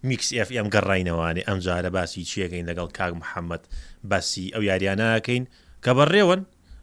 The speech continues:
ئەم پۆدکاستە تایبەتەیە بە گەیمەران، بۆیە لەگەڵمان نابن، با بزانین مهمترین ئەو یاریانەی کە بەڕێوەن و پێویستە چاوتان لەسەری بێت و تۆزێ باسی یاریەکانیش ئەکەین. چین و باسی بکەین کاک محەممەد؟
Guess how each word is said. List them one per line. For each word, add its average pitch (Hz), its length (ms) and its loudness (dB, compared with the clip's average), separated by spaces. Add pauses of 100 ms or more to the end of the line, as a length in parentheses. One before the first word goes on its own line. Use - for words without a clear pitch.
ئەم 120 200 4
پۆدکاستە 120 460 2
تایبەتەیە 107 420 2
بە 98 100 2
گەیمەران، 98 480 4
بۆیە 98 240 2
لەگەڵمان 92 400 2
نابن، 90 220 -2 (340)
با 101 120 4
بزانین 95 400 0 (340)
مهمترین 104 440 -2
ئەو 101 120 0
یاریانەی 95 440 2
کە 95 120 0 (160)
بەڕێوەن 98 400 2
و 92 140 -4
پێویستە 98 340 0 (100)
چاوتان 95 400 0
لەسەری 92 380 -4
بێت 90 140 -6
و 98 120 -6
تۆزێ 92 300 -4
باسی 92 300 -2
یاریەکانیش 92 480 -2
ئەکەین. 117 200 -6 (440)
چین 170 240 2
و 180 180 0 (720)
باسی 127 240 2
بکەین 131 200 -4
کاک 117 160 0
محەممەد؟ 113 280 -8